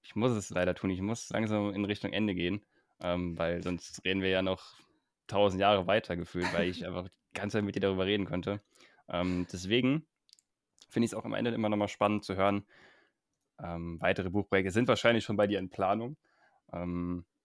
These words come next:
Speaker 1: das ist natürlich jetzt die große Frage, gibt es da schon geheime Informationen, die du
Speaker 2: <laughs>
Speaker 1: weitergeben kannst, oder ist noch alles top secret?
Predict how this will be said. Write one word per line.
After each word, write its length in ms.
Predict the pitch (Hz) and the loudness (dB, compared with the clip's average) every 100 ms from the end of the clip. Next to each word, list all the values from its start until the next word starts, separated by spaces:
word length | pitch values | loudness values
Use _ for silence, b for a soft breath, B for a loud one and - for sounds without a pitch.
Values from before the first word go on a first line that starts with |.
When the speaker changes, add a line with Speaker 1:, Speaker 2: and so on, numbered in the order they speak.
| _ - | _ -20
Speaker 1:
das 100 | - | -18
ist 40 | |
natürlich 180 | 95 90 | -8 -6
jetzt 140 | 87 - | -6 -8
die 40 | |
große 260 | - 92 90 | -8 -8 -8
Frage, 240 | 87 87 | -6 -4
gibt 140 | 90 90 | -4 -6
es 80 | |
da 140 | 85 92 | -4 -4
schon 280 | 92 87 85 | -2 -6 -6
geheime 360 | 87 98 101 | -4 0 0
Informationen, 680 | 95 98 95 90 101 90 143 - | 0 -2 -4 -2 -2 -2 -6 -6
die 100 | 92 | -4
du 280 | 90 - - | 0 -2 -2
Speaker 2:
<laughs> 800 | - - - _ _ _ _ - | -4 -6 -20 _ _ _ _ -2
Speaker 1:
weitergeben 640 | 104 101 82 92 90 90 | 0 2 -2 -2 -4 -4
kannst, 220 | 85 90 - | -4 -6 -4
oder 140 | 92 | -2
ist 120 | 90 | -2
noch 100 | 92 | -4
alles 260 | 92 95 - | -4 -4 -4
top 160 | 95 | -6
secret? 520 | - 117 - - - | -6 -8 -10 -12 -14